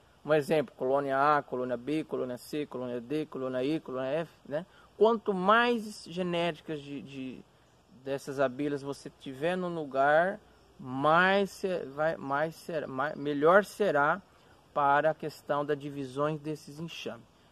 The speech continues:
Então, é, colônias de melíponas, elas são bem complicadas. A jataí, a gente não vai ter nunca problema, porque é uma abelha que, né, é, genéticas dela é o que não falta. Prim-, prim-, é,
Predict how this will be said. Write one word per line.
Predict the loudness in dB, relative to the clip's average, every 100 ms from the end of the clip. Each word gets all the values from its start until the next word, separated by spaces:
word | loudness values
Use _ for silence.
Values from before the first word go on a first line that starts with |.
| _ -18
Então, | -6 0 0 0 -8 _ -4
é, | 0 2 0
colônias | 2 4 6 6 4
de | 0
melíponas, | -2 -2 -2 -2 -2 -4 -6 -2
elas | -2 -4
são | -8 -10 -8
bem | -6 -6
complicadas. | -6 -8 -10 -12 -6 -4 -2 -6 -12 -18 _ _ _ _
A | 0
jataí, | 4 4 6 2 2 0
a | 0
gente | 0 -4 -6
não | -8 -4 0
vai | 0
ter | 0 -4 -4
nunca | -4 -4 -4
problema, | -4 -4 -4 -4 -6
porque | -10 -10 -6
é |
uma | -4
abelha | -4 -6 -8
que, | -10 _ -10 -10 -12 -16 -16
né, | -14 -14 -16 _ _ _ _
é, | -4 0 0 0 -2 -4
genéticas | -4 -4 -2 0 0 0 -6 -8 -4
dela | 0 4
é |
o | 2
que | 0
não | -4 -4 -4
falta. | -4 -4 -4 -10 -16 -6
Prim-, | -2 -2
prim-, | -6 -12 -12 _ _ _ -10
é, | -4 -2 0 -2 -6